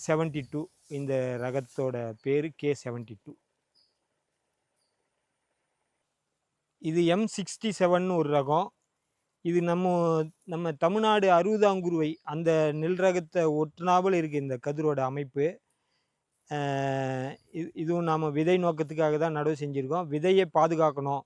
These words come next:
என்ற அடிப்படையில தான் இதெல்லாம் நாம இந்த முறை பயிர் செஞ்சிருக்கோம். இதுல நமக்கு எந்த பயிர் ரொம்ப சிறப்பா இருக்கோ, அதை அடுத்த ஆண்டு, அ, பரவலா பயிர் செய்ய போறோம்.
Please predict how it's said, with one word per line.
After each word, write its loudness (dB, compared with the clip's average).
என்ற -2
அடிப்படையில 0
தான் -2
இதெல்லாம் 0
நாம -4
இந்த -6
முறை -2
பயிர் -2
செஞ்சிருக்கோம். -4
இதுல -4
நமக்கு -4
எந்த -2
பயிர் 0
ரொம்ப 2
சிறப்பா 0
இருக்கோ, 2
அதை 0
அடுத்த 0
ஆண்டு, 0
அ, -4
பரவலா 4
பயிர் 2
செய்ய 0
போறோம். 0